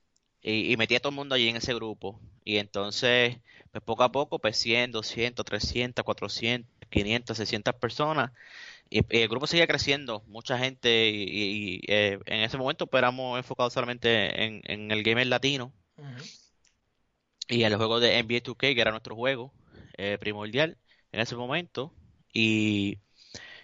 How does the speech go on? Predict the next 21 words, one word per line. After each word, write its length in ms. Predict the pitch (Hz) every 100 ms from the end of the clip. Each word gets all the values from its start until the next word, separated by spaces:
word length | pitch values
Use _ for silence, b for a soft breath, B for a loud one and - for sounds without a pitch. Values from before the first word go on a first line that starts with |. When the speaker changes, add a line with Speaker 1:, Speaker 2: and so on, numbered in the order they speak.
| B -
Speaker 1:
entonces 300 | 107 117 135
yo 40 | 131
empecé 260 | 120 135 135
a 40 |
ver, 300 | 135 135 135 B B B B B B B
eh, 100 | 113
hacer 200 | 110 123
diferentes 360 | 131 135 135 127
ti-, 180 | 120 -
tipos 240 | 135 120
de 80 | 110 -
ligas, 320 | 113 135 123
diferentes 220 | 123 120
tipos 160 | 120 113
de 80 |
torneos. 720 | - 110 107 131 135 123 117 - B B B B
Eh, 180 | - 110 - -
al 140 | 113 107
principio 340 | 107 113 120
era, 160 | 123 117
pues, 160 | 117